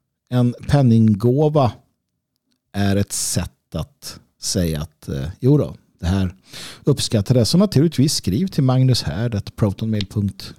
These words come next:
com. Ehm, frågor, funderingar, et cetera. Uppskattar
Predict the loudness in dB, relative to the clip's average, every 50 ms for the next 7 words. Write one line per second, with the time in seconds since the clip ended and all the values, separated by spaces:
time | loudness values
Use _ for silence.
0 | _ -14 -8 -6 -4 -2 -2 -2 -4 -6 _ _ _ _ _ _ _ _ _ _
1 | _ _ _ _ _ _ _ _ _ _ _ _ _ _ -12 -8 -8 -6 -6 -6
2 | -8 -10 -12 -12 -14 _ _ _ _ _ _ _ _ _ _ -20 -8 0 2 4
3 | 4 4 4 4 4 4 2 2 2 2 2 4 4 4 2 2 2 0 0 0
4 | 0 0 -2 -2 -4 _ _ _ _ _ _ _ _ _ _ _ _ _ _ _
5 | _ _ -6 -4 -2 -2 -2 -2 -2 -4 -6 -6 -4 -4 -4 -6 _ _ -20 -20
6 | -20 -20 -20 -20 -20 -20 _ _ _ _ -2 0 0 0 -2 0 0 0 2 2
7 | 2 4 2